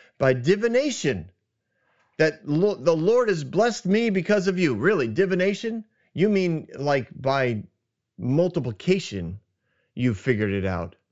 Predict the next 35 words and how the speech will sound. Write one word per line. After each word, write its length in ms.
You 160
mean 220
because 320
when 160
he 160
showed 300
up, 280
you 140
had 180
about 340
a 60
hundred 360
dollars, 460
and 300
over 240
the 80
last 280
fourteen 440
years, 260
you 80
have 100
about 140
a, 300
you 120
have 120
about 180
a 60
hundred 500
million 400
dollars. 460
Yeah, 220
that's 240
divination, 600
all 100
right. 280